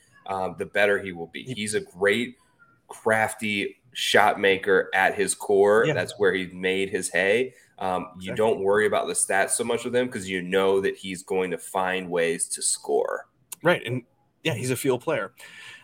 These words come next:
Speaker 2: All right, so let's get to the names that everybody wants us to discuss, and that's the names in the thirties because you kinda have an idea of what you wanna do in the twenties and, you know, the top of the board, the thirties, though, Joe,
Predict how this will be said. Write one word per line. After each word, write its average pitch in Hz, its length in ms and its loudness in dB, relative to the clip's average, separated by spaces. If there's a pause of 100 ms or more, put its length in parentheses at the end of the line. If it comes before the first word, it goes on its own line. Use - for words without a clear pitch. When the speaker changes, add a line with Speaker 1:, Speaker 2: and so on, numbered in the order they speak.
Speaker 2:
All 165 80 8
right, 101 220 4
so 151 240 8
let's 165 300 2
get 190 140 -2
to 185 60 -4
the 180 80 0
names 160 240 2
that - 100 -2
everybody 143 320 0
wants 131 260 0
us 120 160 -8
to 135 60 -8
discuss, 120 500 -2
and 135 80 -2
that's 156 160 2
the 156 100 -4
names 170 220 0
in 202 60 0
the 185 100 0
thirties 117 520 -4
because 135 300 -2
you 147 80 0
kinda 190 260 0
have 196 100 2
an 185 80 2
idea 160 320 2
of 147 100 0
what 143 100 0
you 160 80 0
wanna 147 200 0
do 127 220 -2
in 131 60 0
the 123 80 -4
twenties 110 400 -10
and, 107 160 -18 (380)
you 110 100 -20
know, 98 80 -20 (360)
the - 80 -20
top 113 240 -6
of 107 60 -20
the 110 60 -20
board, 107 260 -8 (640)
the 120 100 -4
thirties, - 640 -6
though, 60 300 -12
Joe, - 420 -12